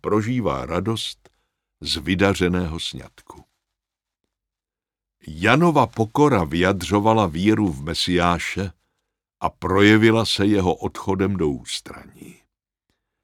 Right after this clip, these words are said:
Stejně pokorného ducha by měli mít všichni křesťané. Pokud si na sobě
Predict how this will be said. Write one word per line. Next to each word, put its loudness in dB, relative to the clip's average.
Stejně 2
pokorného 0
ducha -4
by -2
měli -8
mít -8
všichni -8
křesťané. -18
Pokud -2
si 0
na -2
sobě -2